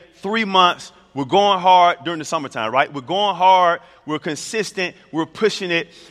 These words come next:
And so it wa-, it wa-, it, it was hard. And so as I began to, uh, uh, uh, think about today's message, uh, I began to, I said, "You know, I need to let the people of God know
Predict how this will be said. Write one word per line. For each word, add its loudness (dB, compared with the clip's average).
And 2
so 2
it 2
wa-, 2
it 2
wa-, 0
it, 0
it 2
was -2
hard. 4
And -6
so -4
as 2
I 6
began -4
to, -8
uh, -2
uh, 4
uh, 2
think -4
about 2
today's 0
message, -2
uh, 6
I 4
began -4
to, -4
I -2
said, -2
"You -10
know, -4
I 2
need -6
to -6
let 0
the -6
people -6
of -6
God 4
know -4